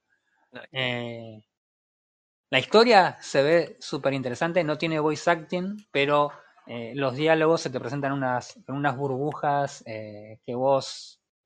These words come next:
Speaker 2: eh, hablas por ahí con la bestia, o hablas con la criatura, o hablas con el conserje también, que está siempre en la puerta de la, de la cueva limpiando. Cuando vos terminás un nivel,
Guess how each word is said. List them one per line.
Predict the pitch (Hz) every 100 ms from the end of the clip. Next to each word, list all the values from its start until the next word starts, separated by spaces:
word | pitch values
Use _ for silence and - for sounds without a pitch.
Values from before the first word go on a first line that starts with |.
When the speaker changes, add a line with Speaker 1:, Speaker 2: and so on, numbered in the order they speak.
| -
Speaker 2:
eh, | 117 113 110 104 101 101 _ _ _ _ _ _ - _ - -
hablas | 135 127 139 127
por | 127
ahí | 123
con | 127
la | 123
bestia, | 139 151 143 - 147 143 143
o | 127 120
hablas | 117 123 - _
con | -
la | 120
criatura, | 120 127 151 156 - - -
o | 127
hablas | 131 135
con | 135
el | 127
conserje | 117 120 123 175 160 131 120
también, | 120 147 139
que |
está | 123 139
siempre | 127 151 147 131
en | 135
la | 120
puerta | - 139 135 131
de | 123
la, | 117 117
de | 127
la | 120
cueva | 131 135
limpiando. | 131 123 160 180 196 _ - - - - - _
Cuando | 127 131
vos | 151
terminás | 147 143 156 160
un | 147
nivel, | 143 147 160 180